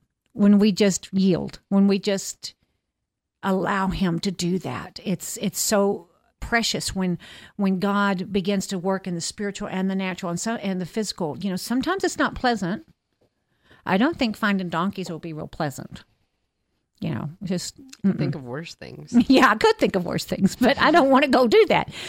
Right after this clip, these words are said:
Speaker 1: But if God said, if God said, maybe he's told you to do something that maybe you think is like, "What difference can that make?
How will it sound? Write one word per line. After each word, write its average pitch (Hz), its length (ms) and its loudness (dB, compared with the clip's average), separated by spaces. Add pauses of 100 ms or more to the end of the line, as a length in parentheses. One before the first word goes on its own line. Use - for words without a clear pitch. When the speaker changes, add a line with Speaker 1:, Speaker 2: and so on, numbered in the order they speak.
(240)
Speaker 1:
But 254 320 4
if 226 160 4
God 185 260 4
said, - 520 0 (560)
if 285 240 4
God 202 240 4
said, 185 360 2 (300)
maybe 269 340 2
he's 285 200 2
told 254 300 2
you 247 80 2
to 226 100 2
do 220 160 2
something 185 520 0 (240)
that 220 200 2
maybe 220 320 2
you 214 180 0
think 208 260 0
is 185 140 -6
like, 175 160 -4 (280)
"What 180 280 2
difference 202 380 0
can 170 240 -6
that 165 240 -6
make? - 440 -6